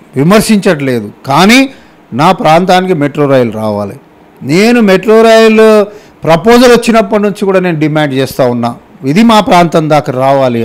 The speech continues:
అట్లా అని. సెకండ్ విడత తెస్తాం, సెకండ్ విడత తెస్తామని. ఇరవై ఏండ్ల నుంచి సెకండ్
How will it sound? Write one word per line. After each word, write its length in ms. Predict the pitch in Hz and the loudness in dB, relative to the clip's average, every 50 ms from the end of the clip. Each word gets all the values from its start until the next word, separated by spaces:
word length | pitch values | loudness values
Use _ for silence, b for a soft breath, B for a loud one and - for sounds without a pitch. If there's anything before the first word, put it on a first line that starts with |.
| 110 | -6
అట్లా 220 | 104 - 113 113 104 | -8 -10 -10 -10 -10
అని. 100 | 104 104 b b b b b b b b b _ - - | -12 -14 b b b b b b b b b _ -6 -2
సెకండ్ 400 | 196 196 - 247 240 240 240 233 226 220 | -2 0 0 2 2 2 2 4 4 4
విడత 220 | 214 208 196 170 202 185 | 2 2 2 0 0 0
తెస్తాం, 360 | 180 175 165 - - 165 165 180 196 175 - - | 0 0 -2 -2 -2 -2 -2 -2 -4 -4 -4 -4
సెకండ్ 300 | 170 165 185 185 185 170 160 | -4 -2 -2 -2 0 0 -2
విడత 240 | 160 151 156 - 165 139 | -2 -2 -4 -4 -4 -4
తెస్తామని. 580 | 127 120 117 - - 139 127 120 113 110 104 107 B B B B B B - 127 | -4 -6 -8 -6 -6 -4 -4 -4 -4 -6 -10 -12 B B B B B B -4 -2
ఇరవై 280 | 147 160 175 170 180 175 160 156 160 | 0 0 2 2 2 2 2 2 0
ఏండ్ల 180 | 180 190 202 202 190 190 | 0 0 0 0 0 -2
నుంచి 180 | 185 180 - 190 165 - | -2 -4 -4 -6 -6 -4
సెకండ్ 300 | - 139 - 165 165 165 | -6 -6 -4 -6 -4 -4